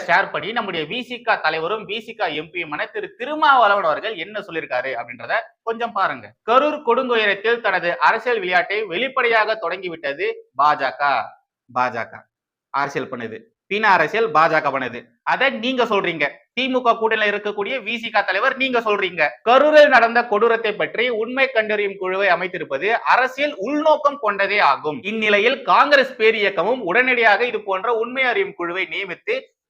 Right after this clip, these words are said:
கரூருக்கு அனுப்பி வைக்க வேண்டுகிறோம். பாஜக அமைச்சா அதுல ஒரு உள்நோக்கம் இருக்கு, அதுவே காங்கிரஸ் அமைச்சா அதுல உள்நோக்கம் இருக்காது. <laughs> என்ன சார் பண்றீங்க?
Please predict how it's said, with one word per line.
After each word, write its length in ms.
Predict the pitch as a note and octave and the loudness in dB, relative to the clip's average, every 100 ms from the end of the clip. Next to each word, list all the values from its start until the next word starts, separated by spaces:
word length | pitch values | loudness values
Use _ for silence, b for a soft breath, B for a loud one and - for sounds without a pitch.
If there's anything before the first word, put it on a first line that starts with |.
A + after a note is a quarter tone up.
| G3+ | 4
கரூருக்கு 440 | B3+ D#4 C#4 C4+ | 4 4 0 2
அனுப்பி 360 | C#4 G#3 A3 A3+ | 2 2 0 0
வைக்க 280 | G3 F3+ G#3 | 0 0 0
வேண்டுகிறோம். 500 | F#3 E3 D#3 D3+ A#2 _ _ _ _ _ _ _ - F#3+ | 0 0 0 -2 -4 _ _ _ _ _ _ _ 2 6
பாஜக 340 | C4 C4 B3+ | 6 6 6
அமைச்சா 340 | A#3+ A#3+ B3 | 6 4 4
அதுல 260 | C#4+ C#4+ C4 | 6 6 6
ஒரு 140 | B3 | 6
உள்நோக்கம் 400 | B3+ C4+ C4+ C4 | 4 2 2 4
இருக்கு, 460 | A#3 A3 G#3 G3 - | 2 2 -4 -4 -2
அதுவே 300 | A3+ C4+ C4 | 0 4 4
காங்கிரஸ் 420 | B3 C4 C4+ B3+ | 6 6 6 2
அமைச்சா 320 | B3 B3 C#4 D#4 | 0 2 4 6
அதுல 220 | C#4+ C4+ C#4 | 6 6 4
உள்நோக்கம் 340 | C#4 C4+ B3+ | 4 4 4
இருக்காது. 500 | A#3+ A#3+ G#3 F3+ _ G#3+ | 4 4 2 -2 _ -14
<laughs> 480 | E3 C3 _ C#3+ | -12 -14 _ -10
என்ன 320 | C#3 G3 C#4+ D4+ | -2 -2 -2 0
சார் 240 | F#3 D#3+ | 0 0
பண்றீங்க? 520 | C3+ C3+ B2 A2+ D3+ | -4 -6 -6 -4 -6